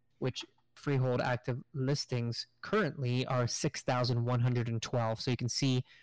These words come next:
out of the thirteen thousand active listings, only six thousand one hundred and twelve are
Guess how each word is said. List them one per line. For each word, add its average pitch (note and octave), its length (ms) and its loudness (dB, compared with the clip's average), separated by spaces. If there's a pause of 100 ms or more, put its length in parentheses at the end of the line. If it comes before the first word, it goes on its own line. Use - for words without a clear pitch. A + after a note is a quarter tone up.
(200)
out C3 140 2
of B2 80 2
the A#2+ 80 2
thirteen B2 480 -2
thousand A#2+ 420 0
active A#2+ 300 -2
listings, C3+ 360 0
only B2 260 2
six - 340 -2
thousand A#2+ 420 0
one A#2+ 160 2
hundred A#2+ 300 0
and A#2 100 -4
twelve C#3+ 640 2 (500)
are C3 840 2